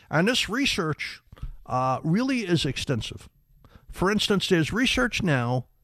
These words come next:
that the new modes for fighting cancer do better with probiotic bacteria. So cancer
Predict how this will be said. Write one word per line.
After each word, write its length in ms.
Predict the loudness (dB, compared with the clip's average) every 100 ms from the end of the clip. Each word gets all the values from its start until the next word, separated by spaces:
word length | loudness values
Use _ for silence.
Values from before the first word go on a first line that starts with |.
| _ _ -4
that 280 | 2 4 4
the 80 | 2
new 380 | 4 4 4 2
modes 440 | 2 2 0 -2
for 160 | -4 -6
fighting 440 | 0 0 0 -2
cancer 600 | 0 0 0 -4 -6 -8 -10 -12
do 320 | -4 4 4 4
better 320 | 2 2 0
with 220 | -4 -4
probiotic 540 | -4 -4 -2 -4 -6
bacteria. 480 | -8 -10 -10 -10 -12 -20 _ _ _ _ _ _ _ _ _ _ _ _ _ _ _ -20 -20 -20 -20 -16
So 400 | 0 2 4 2 -6 _ -20 -6
cancer 720 | 2 4 4 0 -2 -2